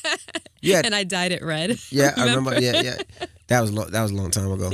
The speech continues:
Speaker 2: <laughs>
Speaker 1: But you, you, you got creative with it, which was fun.
Speaker 2: Yeah.
Speaker 1: Which was
Speaker 2: Uh-huh.
Speaker 1: fun. And I
Speaker 2: But
Speaker 1: don't
Speaker 2: I've been hairless, like, completely hairless since I was seventeen.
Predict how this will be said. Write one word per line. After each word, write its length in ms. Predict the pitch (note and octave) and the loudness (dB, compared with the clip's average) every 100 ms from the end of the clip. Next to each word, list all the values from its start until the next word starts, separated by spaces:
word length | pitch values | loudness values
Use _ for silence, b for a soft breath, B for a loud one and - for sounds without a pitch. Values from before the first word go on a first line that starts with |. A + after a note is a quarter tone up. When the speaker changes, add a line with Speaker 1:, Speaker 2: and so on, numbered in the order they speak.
| D#4 | -2
Speaker 2:
<laughs> 160 | - - | -2 2
Speaker 1:
But 200 | C#3 C3+ | 2 2
you, 120 | F3 | -2
you, 180 | - E3+ | -2 -2
you 180 | B2 E3+ | 2 4
got 160 | D#3+ D3 | 4 2
creative 420 | D3+ D#3 G3+ D3 | 2 4 4 4
with 100 | B2 | 4
it, 160 | B2 D3 | 2 2
which 200 | C#3 A#2 | 2 4
was 180 | A#2+ | 4
fun. 420 | - - G#3 D#3 C#3 | 2 2 2 2 -2
Speaker 2:
Yeah. 560 | G#3 G3+ F3+ C#3+ A#1+ A#2 | -6 0 0 -2 -6 -2
Speaker 1:
Which 160 | A#2+ | 2
was 160 | A3 A#3 | 2 2
Speaker 2:
Uh-huh. 100 | C3 | 2
Speaker 1:
fun. 120 | G2+ - _ - - _ _ _ B B | 0 -2 _ -14 -14 _ _ _ B B
And 100 | C#3 | 4
I 40 | A3+ | 4
Speaker 2:
But 60 | |
Speaker 1:
don't 140 | A3 - | 2 0
Speaker 2:
I've 240 | G#3+ C4 | -2 -2
been 400 | G3+ F3+ E3 D#3+ - | 0 0 0 -4 -8
hairless, 1000 | E3+ - F#3 F#3+ E3+ C3+ E3 - - - _ _ | -10 -2 0 0 0 -2 2 6 6 4 _ _
like, 220 | D3+ C#3+ - | -6 -6 -2
completely 800 | F3 - G#3+ - D#3 - F3 G3 _ _ _ _ _ - | -2 0 -2 -2 -4 -6 -10 -12 _ _ _ _ _ -4
hairless 320 | D#3+ C#3+ B2+ | -4 0 0
since 240 | - D#3 - | 0 0 -4
I 60 | |
was 80 | - | 2
seventeen. 760 | - D3+ C#3+ C#3 C#3+ - - | 2 2 -4 -4 -6 -10 -12